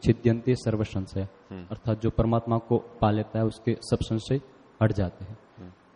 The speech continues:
Speaker 1: तो जब संशय हट जाते तो फिर मुक्ति में नया नया ज्ञान की पाने की आवश्यकता क्या है, जब संशय हट गए तो कुछ है ही नहीं आवश्यक।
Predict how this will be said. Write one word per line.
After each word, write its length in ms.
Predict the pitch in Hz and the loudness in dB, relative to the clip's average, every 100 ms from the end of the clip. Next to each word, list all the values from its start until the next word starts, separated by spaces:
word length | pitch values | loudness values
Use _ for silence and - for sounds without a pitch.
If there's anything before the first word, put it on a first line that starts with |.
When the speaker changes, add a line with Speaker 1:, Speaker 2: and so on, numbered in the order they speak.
| - | -6
Speaker 1:
तो 60 | |
जब 100 | 113 | -2
संशय 360 | 117 117 117 135 | 0 0 2 4
हट 180 | 110 107 | 4 4
जाते 260 | 117 113 | 2 0
तो 100 | 117 | -2
फिर 200 | 120 120 | 0 0
मुक्ति 380 | 107 110 - 123 | 2 -2 -4 -4
में 180 | 120 117 - - | 0 -2 -4 -4
नया 240 | 107 113 | 4 6
नया 160 | 117 120 | 6 4
ज्ञान 240 | 110 113 | 4 2
की 160 | 113 - | 2 -4
पाने 220 | - 113 | -4 -2
की 80 | 113 | 0
आवश्यकता 380 | 107 117 - 113 | -2 -2 -2 -4
क्या 180 | - 101 | -2 -4
है, 60 | |
जब 80 | 95 | -4
संशय 300 | - 110 120 | 0 2 2
हट 180 | 107 107 | 2 2
गए 140 | 113 | -2
तो 100 | 107 | -2
कुछ 180 | - - | -6 -8
है 120 | 107 | -4
ही 80 | 110 | -4
नहीं 220 | 110 110 | -6 -12
आवश्यक। 280 | 98 95 - | -16 -16 -20